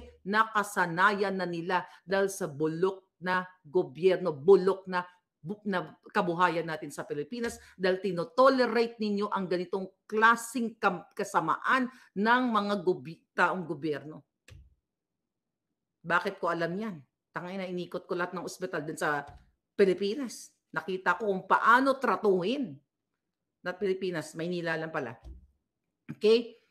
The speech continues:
Nakita ko kung paano tratuhin ang taong walang pera. Tapos ngayon, nakikisabuatan kayo, mga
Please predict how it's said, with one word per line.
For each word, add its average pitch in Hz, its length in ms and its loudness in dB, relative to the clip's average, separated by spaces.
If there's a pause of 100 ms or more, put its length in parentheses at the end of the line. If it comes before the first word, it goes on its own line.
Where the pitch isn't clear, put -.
(360)
Nakita 220 560 4
ko 233 140 0
kung 220 160 2
paano 226 340 4
tratuhin 214 560 2
ang 180 320 -4
taong 226 400 6
walang 190 400 2
pera. 190 460 0 (1900)
Tapos 180 380 -2
ngayon, 233 480 0 (340)
nakikisabuatan 170 960 -2
kayo, 156 300 -4
mga 175 180 -8